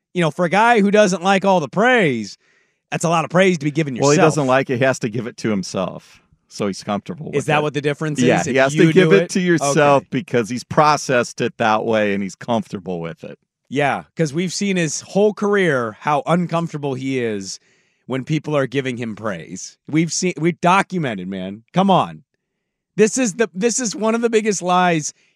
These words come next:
Speaker 1: told in sports in my
Speaker 2: So
Speaker 1: lifetime.
Speaker 2: how surprised will you be if he does Tim Duncan it?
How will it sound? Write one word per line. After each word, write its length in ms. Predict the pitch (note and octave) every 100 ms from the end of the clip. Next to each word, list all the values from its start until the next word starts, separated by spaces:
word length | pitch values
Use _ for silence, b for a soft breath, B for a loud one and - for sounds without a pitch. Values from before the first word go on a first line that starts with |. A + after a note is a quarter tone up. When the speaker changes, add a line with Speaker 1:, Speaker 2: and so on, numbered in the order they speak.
| _ _ _ _
Speaker 1:
told 320 | - G#3+ A3
in 120 | G#3+
sports 600 | F#3 - F3+ E3+ D#3 - - _ _ b b -
in 160 | G#3+ G#3
my 140 | F#3+
Speaker 2:
So 60 | E3+
Speaker 1:
lifetime. 100 | F#3
Speaker 2:
how 180 | D#3+ E3
surprised 600 | F3 G3 - D#3 D3 C3
will 360 | A#2+ A#2 C#3 D3
you 240 | C3 C3+ A2+
be 600 | G2+ C3+ A#2+ D#2+ F#2+ - _ _ _ -
if 200 | C3 A#2+
he 120 | C#3
does 300 | A#2+ C3+ C3+ -
Tim 220 | A2 G2+
Duncan 340 | G2 G2 G3
it? 120 | F3+